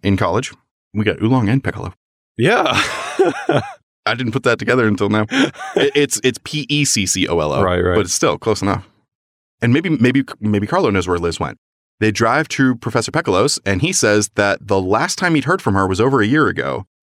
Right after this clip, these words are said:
Speaker 1: uh, when she was considering leaving her job at F S S and going full consultant. So he, he said he advised against it because she didn't have a client base.
Speaker 2: Right.
Speaker 1: But he got the feeling she was gonna go ahead with it anyway.
Speaker 2: Okay.
Speaker 1: So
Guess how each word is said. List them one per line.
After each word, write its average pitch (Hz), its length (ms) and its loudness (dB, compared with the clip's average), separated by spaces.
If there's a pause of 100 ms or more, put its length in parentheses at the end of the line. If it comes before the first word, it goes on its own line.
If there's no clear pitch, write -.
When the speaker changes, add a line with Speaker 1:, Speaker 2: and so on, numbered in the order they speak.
(140)
Speaker 1:
uh, 90 140 0
when 104 140 4
she 123 120 2
was 104 140 2
considering 123 560 2
leaving 123 240 2
her 117 80 2
job 110 280 2
at 95 60 0
F 98 120 0
S 85 180 -4
S 104 340 2 (360)
and 101 180 2
going 110 240 2
full 117 180 0
consultant. 90 540 -4 (560)
So 110 100 0
he, 139 220 2
he 120 100 -2
said 151 160 2
he 131 60 2
advised 117 420 0
against 151 320 -2
it 101 120 0
because 107 240 -2
she 113 120 -2
didn't 107 160 2
have 107 140 0
a 85 40 -8
client 127 360 0
base. 185 340 -2 (180)
Speaker 2:
Right. 98 380 0
Speaker 1:
But 107 300 0 (240)
he 117 160 -2
got 127 160 2
the 113 60 -2
feeling 110 240 2
she 113 100 0
was 92 80 0
gonna 98 140 2
go 95 80 4
ahead 92 160 0
with 87 100 -2
it 87 60 0
anyway. 87 280 0 (640)
Speaker 2:
Okay. 101 400 0 (480)
Speaker 1:
So 127 320 2